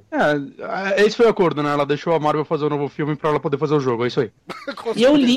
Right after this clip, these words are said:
Speaker 3: em al-,
Speaker 2: Com
Speaker 3: e
Speaker 2: certeza,
Speaker 3: eu
Speaker 2: faz
Speaker 3: li
Speaker 2: todo
Speaker 3: em al-,
Speaker 2: sentido.
Speaker 3: eu li, eu li em algum lugar que a, a, o, o, isso era o começo do universo Marvel nos jogos.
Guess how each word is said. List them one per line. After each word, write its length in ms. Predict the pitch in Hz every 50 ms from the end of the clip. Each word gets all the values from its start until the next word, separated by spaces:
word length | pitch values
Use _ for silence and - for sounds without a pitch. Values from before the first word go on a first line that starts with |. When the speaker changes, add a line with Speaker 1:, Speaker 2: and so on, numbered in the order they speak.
| 311 320
Speaker 3:
em 40 |
al-, 100 | 302 262
Speaker 2:
Com 240 | - - 160 - 233
Speaker 3:
e 40 | -
Speaker 2:
certeza, 240 | - - 220 208 214 226
Speaker 3:
eu 20 | 254
Speaker 2:
faz 120 | 247 226
Speaker 3:
li 60 | 214
Speaker 2:
todo 160 | 220 220 277 277
Speaker 3:
em 40 |
al-, 200 | 262 247 240 226
Speaker 2:
sentido. 180 | - - 147 -
Speaker 3:
eu 180 | 202 202 202 196
li, 340 | 190 190 190 - - - _ _ - - -
eu 160 | 202 208 208
li 140 | 208 202 220 233 269
em 40 | 262
algum 260 | 240 254 247 220 233
lugar 540 | 226 214 190 160 160 160 170 196 233 247 240
que 340 | 247 - - 180 175 175 170
a, 1080 | 170 170 170 165 165 160 156 156 147 147 143 143 139 139 139 135 131 127 127 - - -
a, 720 | - 139 139 139 139 139 - - - - - - - - - _ _ _ -
o, 240 | 165 160 - 160 156
o, 40 | -
isso 260 | - 196 208 - -
era 100 | 214 208
o 60 | 214
começo 420 | - - 214 180 190 233 240 - 247
do 140 | 202 208 214
universo 640 | 214 208 226 196 156 156 160 196 277 - - 294
Marvel 440 | 240 202 170 185 233 254 254 254 254
nos 220 | 240 233 247 233 196
jogos. 800 | 160 160 156 185 240 233 160 131 - - - - - - -